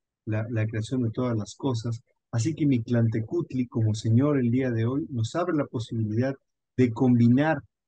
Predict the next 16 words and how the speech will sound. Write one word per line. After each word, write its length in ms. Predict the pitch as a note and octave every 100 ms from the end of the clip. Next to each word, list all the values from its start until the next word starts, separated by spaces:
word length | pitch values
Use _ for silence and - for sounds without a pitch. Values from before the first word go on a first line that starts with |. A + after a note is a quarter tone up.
| -
los 160 | A#2+ A#2
atributos 540 | G#2+ A2 C3 - A#2
de 60 | G#2+
Xochiquetzal, 800 | G#2+ A2 B2 C3+ B2+ - B2 G#2+
de 120 | G#2
color, 560 | - G#2 A#2+ C3+ C3
de 200 | A#2 G2+
flores, 580 | G2+ B2 B2+ C#3 C3 A2+
de 120 | A2+
florecimiento, 1080 | A2 G#2 G2+ - G#2+ G#2+ C3 C#3 A#2+ B2+ A#2
de 160 | G#2+ G2
vida, 540 | G#2 C#3 C3+ A#2+ A#2
de 200 | G#2+ G2+
belleza, 800 | F#2+ G2 F#2+ B2 B2 A2+ A#2+ A2 _ _ _ _ -
de 80 | A2
armonía, 680 | G#2 G2+ G#2+ B2+ D3 C#3